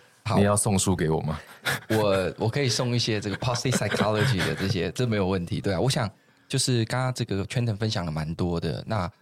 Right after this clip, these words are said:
Speaker 1: 从T P跟 Casey，你们的角度，你觉得你看到 Go Freight 的公司，你觉得未来可能给 Trenton 的一些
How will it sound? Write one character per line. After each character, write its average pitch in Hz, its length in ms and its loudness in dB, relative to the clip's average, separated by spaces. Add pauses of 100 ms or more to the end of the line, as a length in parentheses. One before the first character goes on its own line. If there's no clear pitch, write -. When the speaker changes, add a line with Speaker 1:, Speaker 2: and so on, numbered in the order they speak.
(120)
Speaker 1:
从 107 520 -2 (260)
T 123 140 -2
P 113 120 0
跟 110 140 0
Casey， 113 320 0
你 107 160 4
们 98 160 2
的 135 80 2
角 87 220 -2
度， 110 160 0
你 92 100 0
觉 90 220 -4
得 95 160 0
你 82 100 -4
看 127 180 -2
到 110 120 0
Go 107 120 0
Freight 92 220 -2
的 92 120 -4
公 87 200 -4
司， 92 160 -6
你 82 140 -4 (100)
觉 92 140 -4
得 104 180 0 (320)
未 143 160 2
来 95 280 0
可 - 140 -4
能 92 180 0
给 78 180 -2
Trenton 101 400 0
的 85 80 -2
一 90 80 0
些 92 280 -2